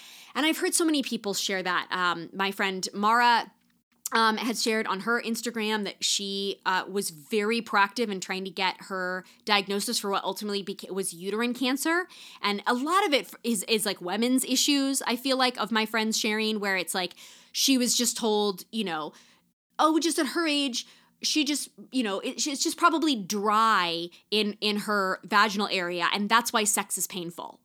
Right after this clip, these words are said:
And, and she probably just, that's why her libido's low.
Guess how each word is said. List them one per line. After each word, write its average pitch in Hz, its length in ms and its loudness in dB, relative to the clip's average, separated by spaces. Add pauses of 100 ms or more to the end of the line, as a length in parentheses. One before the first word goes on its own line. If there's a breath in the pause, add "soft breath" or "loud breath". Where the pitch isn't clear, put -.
(360)
And, 208 200 0
and 233 160 4
she 277 80 2
probably 254 320 2
just, 233 180 -4
that's 254 300 4
why 233 160 2
her 196 160 -4
libido's 175 540 -6
low. 92 160 -8